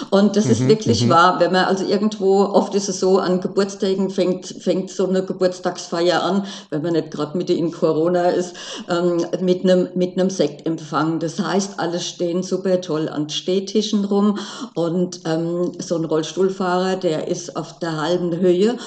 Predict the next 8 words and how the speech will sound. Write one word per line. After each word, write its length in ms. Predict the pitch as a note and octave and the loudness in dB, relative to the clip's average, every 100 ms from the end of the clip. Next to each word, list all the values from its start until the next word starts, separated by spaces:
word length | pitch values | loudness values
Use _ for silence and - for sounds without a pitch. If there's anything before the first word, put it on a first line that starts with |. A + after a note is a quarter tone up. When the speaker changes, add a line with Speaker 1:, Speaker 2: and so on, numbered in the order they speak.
| - | -8
Speaker 1:
und 160 | D#3 D3 | -8 -2
fühlt 300 | F#3+ G3 G3 | 2 2 2
sich 460 | A3 A3 - - - | 0 2 -2 -8 -4
wirklich 640 | F#3 G3 F#3+ G3+ - - - | 0 0 0 -2 -6 -12 -12
sofort 520 | - F3+ F3+ F#3 - | -6 -4 -2 -2 -2
ausgegrenzt 880 | D3+ D#3 - G#3 - D3 C#3 - - | -4 -2 0 0 -2 -2 -2 -4 -8
dadurch, 460 | C#3 - C#3 - - | -8 -4 -4 -4 -4
ja. 260 | C#3+ G#3+ | -2 -2